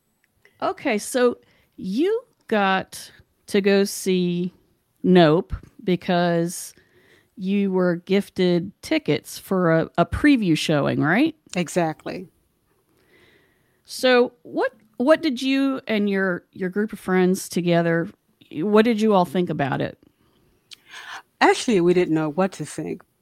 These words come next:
Speaker 2: Um, I was just glad that it wasn't as scary as we thought. Uh, it's, a lot of, uh,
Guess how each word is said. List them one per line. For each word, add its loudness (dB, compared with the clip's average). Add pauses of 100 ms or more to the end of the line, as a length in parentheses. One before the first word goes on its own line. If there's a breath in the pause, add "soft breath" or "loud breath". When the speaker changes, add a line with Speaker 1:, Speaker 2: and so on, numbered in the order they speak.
(100)
Speaker 2:
Um, -2
I 2
was 0
just -4
glad 0
that 0
it -2
wasn't 0
as -6
scary 2
as -4
we -4
thought. 0
Uh, -2
it's, -10
a -4
lot 0
of, -4
uh, -4